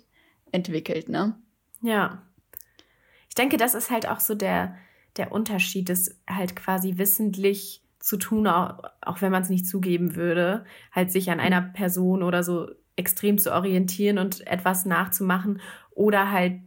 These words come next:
Speaker 2: offen zu sagen, „Okay, es, natürlich kann das sein, dass man irgendwie mal was kopiert hat, aber halt nicht wissentlich.“ Also nicht mit
Speaker 1: Mhm.
Speaker 2: dem,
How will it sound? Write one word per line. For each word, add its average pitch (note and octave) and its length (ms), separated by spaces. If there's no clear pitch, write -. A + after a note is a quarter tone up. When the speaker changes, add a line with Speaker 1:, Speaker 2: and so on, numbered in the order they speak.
Speaker 2:
offen G3 280
zu F#3 140
sagen, F3 360
„Okay, F3+ 260
es, - 240
natürlich B3 460
kann F#3+ 160
das F3+ 200
sein, F3 180
dass F3 140
man E3+ 160
irgendwie E3+ 240
mal E3 180
was F3 180
kopiert F#3 320
hat, F3+ 180
aber F3 240
halt F#3+ 280
nicht F#3 420
wissentlich.“ F3+ 720
Also E3+ 220
nicht G3+ 320
mit F#3+ 120
Speaker 1:
Mhm. F#3 60
Speaker 2:
dem, F#3+ 140